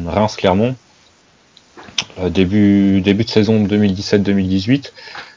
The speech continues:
où il fait face, donc, à Reims, où on, où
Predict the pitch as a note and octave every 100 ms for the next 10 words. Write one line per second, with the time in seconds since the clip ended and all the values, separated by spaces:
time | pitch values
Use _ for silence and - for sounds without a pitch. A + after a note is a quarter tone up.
0 | _ - B2 C3+ B2+ A2+ G#2 G2+ A2+ -
1 | F2 F2+ F2+ F2 D#2+ F2 F#2+ - E2 D#2
2 | D#2 D2+ D#2 D#2 D#2 D#2 - D2+ -